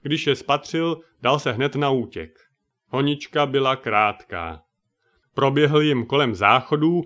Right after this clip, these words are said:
pak okolo restaurace a nakonec vběhl do budovy hotelu. „Tak a máme ho,“ mnul si komisař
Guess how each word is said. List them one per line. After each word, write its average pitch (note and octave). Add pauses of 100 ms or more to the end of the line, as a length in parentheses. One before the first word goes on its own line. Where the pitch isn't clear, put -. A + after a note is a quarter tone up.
(260)
pak G#2+
okolo B2
restaurace D3+
a C#3+
nakonec D3
vběhl C#3 (300)
do C#3+
budovy D#3
hotelu. G#2+ (360)
„Tak F#3+
a G#3
máme G3+
ho,“ A#2+ (400)
mnul C#3+
si D3
komisař C#3+